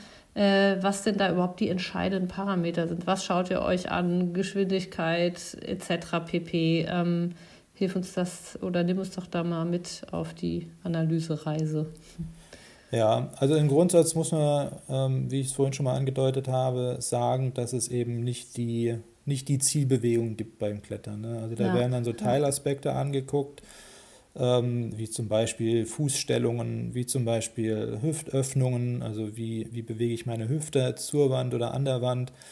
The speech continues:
Speaker 2: ähm, aber auch, äh, Finger-, Fingerstellungen. Ähm, das, das wird sich also immer wieder angeguckt, weil es da schon so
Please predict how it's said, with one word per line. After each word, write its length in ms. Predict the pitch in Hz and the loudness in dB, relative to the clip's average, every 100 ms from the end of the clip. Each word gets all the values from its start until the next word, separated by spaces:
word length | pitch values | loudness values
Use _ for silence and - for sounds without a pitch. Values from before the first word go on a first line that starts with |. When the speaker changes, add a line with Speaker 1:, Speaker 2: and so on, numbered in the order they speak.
| - - - - | -20 -20 -20 -10
Speaker 2:
ähm, 480 | 127 117 117 120 - - | -2 0 2 0 -4 -4
aber 260 | 117 117 | 2 2
auch, 320 | 117 110 - | 2 -2 -4
äh, 320 | 120 110 107 107 - | -4 -2 -2 -4 -8
Finger-, 520 | 131 - 160 170 160 151 | -10 -2 2 4 4 0
Fingerstellungen. 1080 | - 156 165 151 - 143 143 143 143 143 147 - _ _ _ - _ - - - | -4 -2 0 0 0 0 4 2 2 -2 -6 -14 _ _ _ -20 _ -20 -16 -4
Ähm, 520 | 127 120 120 117 113 | 0 2 2 0 -2
das, 320 | 131 123 - - | 0 0 0 -2
das 180 | 123 | 0
wird 140 | 123 117 | 0 -2
sich 180 | 127 120 | 0 2
also 160 | 117 | 2
immer 400 | 117 120 131 127 | 0 0 0 2
wieder 200 | 117 120 | 0 0
angeguckt, 500 | 117 135 131 139 135 | 0 -2 2 2 2
weil 120 | 123 | 2
es 100 | 117 | 2
da 140 | - 110 | 2 0
schon 200 | 127 123 | 0 0
so 240 | 120 117 | 2 0